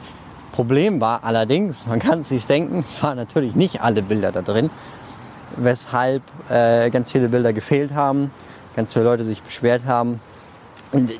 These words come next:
was ja auch klar ist, ich habe gesagt, dass ich jeden kommentieren will.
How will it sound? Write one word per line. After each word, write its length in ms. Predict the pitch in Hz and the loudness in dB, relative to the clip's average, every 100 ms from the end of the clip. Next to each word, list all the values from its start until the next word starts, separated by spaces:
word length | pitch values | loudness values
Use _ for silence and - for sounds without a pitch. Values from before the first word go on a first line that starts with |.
| 117 | -2
was 200 | 123 - | 0 2
ja 140 | 135 | 0
auch 180 | 120 120 | 0 0
klar 280 | - 131 139 | 0 0 0
ist, 300 | 147 143 - | -2 -6 -10
ich 120 | 120 | -4
habe 100 | 131 - | -2 0
gesagt, 400 | 113 117 143 135 | 2 2 0 -4
dass 120 | 139 | 0
ich 140 | 120 123 | 0 -2
jeden 520 | 120 127 139 156 147 - - - - - | 0 4 4 4 2 -2 -14 -20 -20 -2
kommentieren 640 | 147 143 139 - 156 147 | 0 2 0 2 2 2
will. 280 | 135 151 151 | 2 2 2